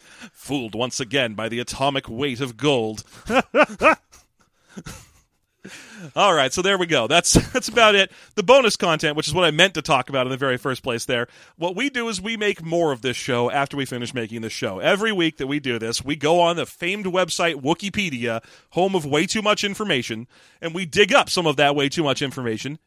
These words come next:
in relation to the story we just read, and then we present it to you, the listener.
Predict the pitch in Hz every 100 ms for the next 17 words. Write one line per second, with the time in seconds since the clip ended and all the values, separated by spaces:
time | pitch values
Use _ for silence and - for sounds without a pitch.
0 | - 175 156 151 190 - 156 147 127 202
1 | 220 139 117 117 120 101 113 _ _ -
2 | 277 208 185 175 190 165 151 156 185 165
3 | 156 196 226 131 98